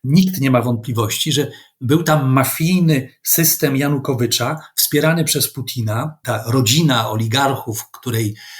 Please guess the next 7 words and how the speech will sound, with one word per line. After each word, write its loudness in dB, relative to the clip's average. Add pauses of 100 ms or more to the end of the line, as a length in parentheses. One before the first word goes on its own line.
(280)
ym, -4
symbolem 2
był, 0 (280)
czy -10
przywódcą -4
właściwie -4 (280)
Janukowycz, -2